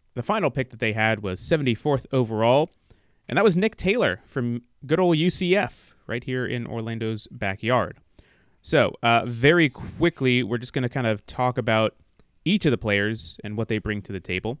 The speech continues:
Uh, Jack Lynn was a star player for Notre Dame. Uh,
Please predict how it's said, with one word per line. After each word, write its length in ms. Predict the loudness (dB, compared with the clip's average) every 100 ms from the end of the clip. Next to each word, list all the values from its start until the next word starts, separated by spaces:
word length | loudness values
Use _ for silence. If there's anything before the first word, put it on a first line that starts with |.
| _ -20 _ _
Uh, 380 | 0 4 4 4
Jack 360 | 2 6 6 6
Lynn 380 | 4 4 4 -4 -14 -20 -10
was 500 | 0 2 4 2 0
a 240 | -2 0 0
star 360 | 0 4 4
player 420 | 4 2 2 2 0 -12
for 340 | -20 -8 -2 0
Notre 300 | 2 0 0
Dame. 440 | 0 2 2 -2 -8 _ _ _
Uh, 460 | -4 0 2 2 0